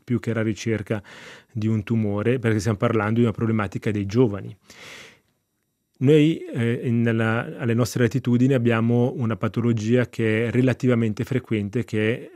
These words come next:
è le, le inf-, le infiammazioni intestinali croniche, in particolare il morbo di Crohn, che si manifesta a livello perineale con degli ascessi cronici oppure con altre problematiche digestive.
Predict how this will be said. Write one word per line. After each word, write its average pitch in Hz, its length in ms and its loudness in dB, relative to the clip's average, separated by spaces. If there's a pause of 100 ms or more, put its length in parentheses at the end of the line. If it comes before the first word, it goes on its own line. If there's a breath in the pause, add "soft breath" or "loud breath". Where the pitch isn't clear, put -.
(100)
è 120 240 -4
le, 110 380 -2
le 127 100 4
inf-, 131 240 0
le 120 140 -2
infiammazioni 117 880 -2
intestinali 110 560 -6
croniche, 95 540 -10 (480 loud breath)
in 123 100 2
particolare 117 640 0
il 110 80 2
morbo 110 380 -2
di 104 120 -6
Crohn, 95 400 -10
che 131 140 -2
si - 140 -4
manifesta 117 640 0
a - 20 0
livello 107 280 0
perineale 113 800 -2
con 123 180 -2
degli 110 280 0
ascessi - 480 -6
cronici 104 680 -6 (960)
oppure 117 380 -2
con 120 160 0
altre 104 180 -2
problematiche 113 540 -2
digestive. 117 600 -8